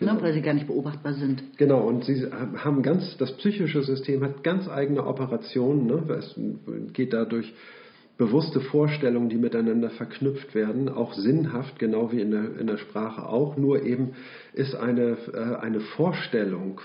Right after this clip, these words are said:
Speaker 2: ne, oder eine, eine Idee, eine,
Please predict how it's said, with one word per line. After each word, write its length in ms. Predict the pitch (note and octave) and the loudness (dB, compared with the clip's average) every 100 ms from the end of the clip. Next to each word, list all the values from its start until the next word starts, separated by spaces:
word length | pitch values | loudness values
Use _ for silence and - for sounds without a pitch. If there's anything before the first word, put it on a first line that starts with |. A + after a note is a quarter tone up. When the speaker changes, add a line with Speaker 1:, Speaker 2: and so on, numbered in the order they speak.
| - | -8
Speaker 2:
ne, 140 | G#2 A#2+ C3+ | -2 0 0
oder 400 | G#2+ G#2+ A2 - | 0 -2 -2 -2
eine, 380 | A2 A2 G#2 G#2 - A2 | 0 2 0 -2 -6 -4
eine 160 | G#2+ | -4
Idee, 720 | A2+ G#2+ B2 C3+ C#3+ A2+ F#2+ F#2+ - - - - - - | -4 -4 2 4 6 4 2 -2 -12 -20 -20 -20 -20 -8
eine, 440 | G#2+ G#2 G2+ G2+ | 0 2 2 0